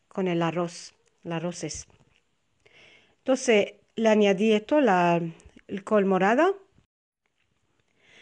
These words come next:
También poca de sal. Siempre echamos un poco de sal también en el arroz. Y un poco de pimienta blanca le eché.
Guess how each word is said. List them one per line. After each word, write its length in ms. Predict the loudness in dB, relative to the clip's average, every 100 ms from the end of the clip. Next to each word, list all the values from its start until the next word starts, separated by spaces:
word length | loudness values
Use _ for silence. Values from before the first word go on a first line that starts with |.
| -20 -2
También 400 | 2 4 4 4
poca 240 | 2 2
de 120 | 2
sal. 440 | 0 2 2 0 -4 _ _ _ _ _ _ _ _ _ _ _ _ _ _ _ _ _
Siempre 460 | -6 -4 -2 2
echamos 320 | 0 2 0 0
un 60 |
poco 200 | -2 -2
de 100 | 0
sal 200 | 0 -4
también 340 | -2 0 2 0
en 160 | -2
el 140 | -2 -2
arroz. 500 | -2 -4 -6 -14 _ _ _ _ _ _ _ _ _ _ _ _ _ _ _ _ _ _
Y 180 | 0 2
un 60 | 4
poco 260 | 2 2
de 460 | 4 4 6 4 0
pimienta 520 | 0 2 4 2 0
blanca 420 | 2 2 2 2
le 140 | 2 2
eché. 420 | 0 2 2 0